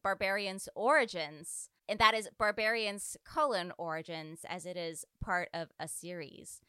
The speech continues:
This film had a lot of play on the festival circuit last year. It's very clear to see why. Um, the performances are incredibly impressive, and particularly the kids' performances are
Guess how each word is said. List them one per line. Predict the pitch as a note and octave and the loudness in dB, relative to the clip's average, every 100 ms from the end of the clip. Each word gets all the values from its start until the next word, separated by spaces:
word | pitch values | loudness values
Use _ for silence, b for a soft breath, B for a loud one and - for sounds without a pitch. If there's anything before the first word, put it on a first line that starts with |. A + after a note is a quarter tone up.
| b G#3+ | b -6
This | G#4 - - | -4 -6 -4
film | C4+ B3+ C4 B3 - | 0 0 -2 -6 -4
had | B3+ G#3+ | 2 2
a | |
lot | F3+ F#3 F#3+ A#3+ | 2 4 4 4
of | C#4 | -2
play | - G#3 F#3+ F#3 | -4 0 0 0
on | F#3+ | -2
the | |
festival | F3+ F3 - F3 | -2 -4 -4 -8
circuit | F#3 F3+ F3 | -6 -8 -6
last | D#3 D#3+ - - | 0 0 0 -6
year. | D#3 D3+ - | -6 -4 -6
It's | - | -10
very | D#3+ G#3 A#3 A#3 G#3+ - _ _ | -4 -2 0 0 -4 -12 _ _
clear | - G#3 F#3 | -8 -4 -4
to | |
see | F#3 F#3+ F3 | -6 -8 -6
why. | E3 F3 D3+ D3 D3+ F#3+ - | -2 0 2 0 -4 -10 -8
Um, | D#3+ D3+ D3+ D3+ _ - | -4 -4 -4 -10 _ -12
the | |
performances | - A3+ - - C#4 B3 - F3+ D#3+ - | -10 -12 -10 -2 -2 -2 -4 -6 -6 -6
are | F3 E3 D#3+ - - | -2 -2 -2 -8 -18
incredibly | F3 - - F4 A3+ F3 - | -16 -12 -6 -4 -4 -6 -6
impressive, | F3 - D3 - D3+ D3 - | -6 -4 -4 -2 -4 -4 -6
and | F#3+ - | -10 -6
particularly | C4 - A4+ B4 C4 G#3+ F#3 - | -6 -4 -2 0 0 0 -4 -6
the | A3 | -8
kids' | - D4+ D4 - | -2 -2 -2 -4
performances | F#3+ F3 D3+ C#3 - G2 - - - | -8 -6 -6 -8 -12 -12 -12 -12 -8
are | - E3+ D#3+ | -4 -2 -2